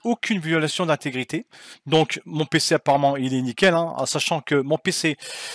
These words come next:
ce n'est pas un Ra-, un Ryzen sept que j'ai, mais un Ryzen cinq, voilà, donc qui fonctionne super bien. La preuve,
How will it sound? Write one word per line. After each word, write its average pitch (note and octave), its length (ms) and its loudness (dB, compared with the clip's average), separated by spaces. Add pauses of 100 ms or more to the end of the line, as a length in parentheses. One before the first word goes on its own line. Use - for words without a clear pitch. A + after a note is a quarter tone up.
ce - 160 -4
n'est C#3 140 0
pas G3 240 4
un D3 100 4
Ra-, D3 260 2
un C3+ 220 0
Ryzen D#3 380 0
sept - 240 0
que - 120 -6
j'ai, F3+ 220 2
mais F3 120 -2
un C3+ 80 2
Ryzen D3+ 340 0
cinq, - 480 -2 (100)
voilà, B2+ 260 0
donc B2 360 -8
qui - 100 -10
fonctionne - 320 -6
super - 360 -2
bien. C#3 200 -2 (220)
La C3 100 2
preuve, D#3+ 300 0